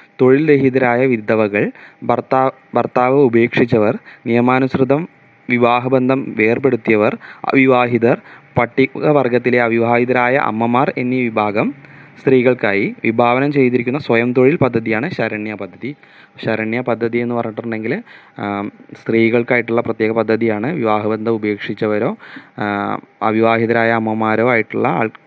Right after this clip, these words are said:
അതുപോലെ വിധവകളായിട്ടൊക്കെയുള്ള സ്ത്രീകൾക്ക് വേണ്ടിയിട്ട് ജോലി ലഭ്യമാക്കുന്ന പദ്ധതിയാണ് ശരണ്യ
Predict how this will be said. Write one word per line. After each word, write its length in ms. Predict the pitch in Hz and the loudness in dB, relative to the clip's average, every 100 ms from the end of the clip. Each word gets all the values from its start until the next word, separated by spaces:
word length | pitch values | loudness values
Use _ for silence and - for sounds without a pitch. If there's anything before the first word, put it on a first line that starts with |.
| - | -14
അതുപോലെ 600 | 113 107 107 110 110 160 - - - | -10 -6 -4 -4 -4 -4 -10 -20 -8
വിധവകളായിട്ടൊക്കെയുള്ള 1080 | 107 110 110 117 117 110 - 113 113 107 196 - _ _ | -2 2 2 2 0 -2 -6 -6 -2 -2 -4 -10 _ _
സ്ത്രീകൾക്ക് 460 | - 113 110 110 117 | -10 -8 -6 -8 -8
വേണ്ടിയിട്ട് 440 | 110 104 104 196 - _ - | -8 -8 -8 -10 -12 _ -10
ജോലി 380 | 113 110 117 170 _ _ _ _ _ _ 117 | -6 -4 -6 -10 _ _ _ _ _ _ -8
ലഭ്യമാക്കുന്ന 560 | 107 110 110 107 110 | -4 -4 -4 -6 -6
പദ്ധതിയാണ് 480 | 117 107 104 107 147 | -6 -4 -4 -4 -6
ശരണ്യ 460 | - 104 104 131 | -8 -8 -6 -8